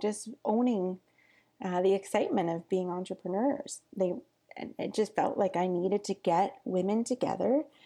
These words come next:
to celebrate one another and to just talk more about life and family and work. So for me, it's, it's always been at the core of everything I do. It's been about bringing women together and helping support one another, just finding that community so we could talk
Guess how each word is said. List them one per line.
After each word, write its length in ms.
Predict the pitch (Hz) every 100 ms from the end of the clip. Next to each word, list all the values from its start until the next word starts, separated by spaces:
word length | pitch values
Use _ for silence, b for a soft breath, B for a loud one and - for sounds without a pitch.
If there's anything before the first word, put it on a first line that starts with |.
| b -
to 100 | 226
celebrate 500 | 214 175 175 180 -
one 140 | 180
another 280 | 180 170 220
and 280 | 285 285 285
to 80 |
just 240 | 285 311 -
talk 400 | - 190 - -
more 220 | 185 175
about 380 | 180 165 160 - _ _ -
life 300 | 175 190 214
and 260 | 175 202 214
family 500 | 185 247 254 - -
and 160 | 180
work. 200 | - - - - _ - -
So 380 | 190 190 202 B B B B B -
for 160 | 208
me, 300 | 196 196 214
it's, 220 | 226 - - _ _ 196
it's 120 | -
always 460 | - 185 196 196 190
been 340 | - 170 165
at 160 | 160 165
the 60 | 185
core 560 | - 165 170 170 175 -
of 140 | 160
everything 380 | 175 190 196 180
I 100 | 165
do. 240 | 170 170
It's 160 | 165 -
been 160 | 170
about 300 | 165 156 -
bringing 320 | - 190 180 170
women 260 | 160 160
together 500 | 156 160 151 196 240 -
and 140 | 165
helping 320 | 165 175 - 170
support 400 | - - - -
one 160 | 165
another, 300 | 160 156 165
just 200 | 208 214
finding 360 | - 208 240 202
that 180 | - -
community 540 | - 170 165 165 175
so 160 | - 175
we 80 |
could 180 | 175 180
talk 400 | - 180 175 -